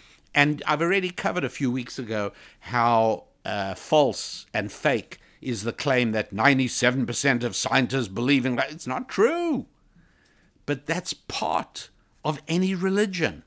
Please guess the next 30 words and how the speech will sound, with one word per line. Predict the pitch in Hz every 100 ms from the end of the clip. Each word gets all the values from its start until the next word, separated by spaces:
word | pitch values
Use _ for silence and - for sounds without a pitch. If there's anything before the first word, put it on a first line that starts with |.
| _ _ _ _ _ - _ -
You | 131 151
follow | 147 - - 190 202 208
what | 185 180
the | 170
priests | - - 185 196 - - -
say, | - 196 214 196 113 - _ _ _ _ -
and | 120 117
you | 113 123
believe | 104 123 156 170
it | 160
implicitly, | 139 135 202 185 160 127 107 80 - _ -
in | 101 95
spite | - - 143 147 127
of |
the | 104
fact | - 104 -
that | 101
it | 98 87
has | 110 113 104 95 - - _ _ 95
no | 107 123 127 131 _ _ -
proofs | - 143 113 - 110
available. | 101 123 120 92 82 - - _ _ _ _ _ _ -
And | 127 120
so | - 143 139 - - - - - -
we | 139 143
have | 147 160 151 135 -
an | 151
additional, | 147 110 151 180 - 147 113 90 - -
uh, | 98 101
religion. | 104 117 117 113 104 85